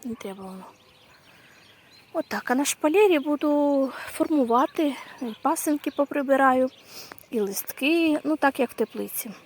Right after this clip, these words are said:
От. А в відкритому ґрунті там тільки нижні листки поприбираю і все. І подивимося, як буде. Тут досівала воно гірочки, ще нічого немає, не бачила я ніяких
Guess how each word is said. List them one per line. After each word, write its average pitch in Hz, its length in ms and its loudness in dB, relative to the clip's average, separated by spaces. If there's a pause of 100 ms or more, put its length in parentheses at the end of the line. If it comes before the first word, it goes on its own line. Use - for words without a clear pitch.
(120)
От. 208 240 -6 (720)
А 214 300 4
в 220 140 -4 (720)
відкритому 254 560 2
ґрунті 220 460 -2 (680)
там 302 200 6
тільки 262 300 -2
нижні 226 340 4
листки 214 320 0
поприбираю 240 720 -2 (140)
і 254 80 -2
все. - 280 -2 (1700)
І 381 40 8
подивимося, 208 680 -2
як 208 140 -8
буде. 240 220 -8
Тут 294 180 -8
досівала 302 600 0
воно 339 180 -2
гірочки, 339 480 -4
ще - 180 -6
нічого 247 360 -2
немає, 247 340 -2
не 302 160 0
бачила 285 440 -6
я 254 160 -4 (960)
ніяких 247 600 0